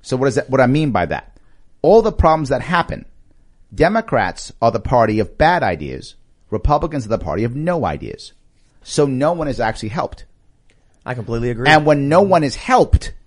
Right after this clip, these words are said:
Speaker 1: people go, "Well, who's gonna help me? People have problems." Now, in a libertarian world, we support communities for communities to help people. That's what we should be doing in our perfect world. Obviously, we're not there.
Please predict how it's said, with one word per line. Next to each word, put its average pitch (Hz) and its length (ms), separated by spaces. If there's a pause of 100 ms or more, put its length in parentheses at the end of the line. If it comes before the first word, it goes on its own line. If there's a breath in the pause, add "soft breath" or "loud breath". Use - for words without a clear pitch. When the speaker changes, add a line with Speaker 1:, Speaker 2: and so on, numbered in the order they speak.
Speaker 1:
people 165 300
go, 160 180
"Well, 170 240
who's 240 300
gonna 277 260
help 330 300
me? 190 180
People 190 400
have 233 220
problems." 233 560 (240 soft breath)
Now, 143 220
in 143 60
a 131 60
libertarian 156 640
world, 117 400 (1120)
we 165 160
support - 540
communities 170 680 (160 soft breath)
for - 240
communities 175 600
to 196 80
help 277 280
people. - 540
That's 117 260
what 120 180
we - 120
should 262 280
be 196 100
doing 131 180
in 123 80
our 117 60
perfect 110 300
world. 208 360 (260 loud breath)
Obviously, 127 320
we're 110 80
not 101 160
there. - 240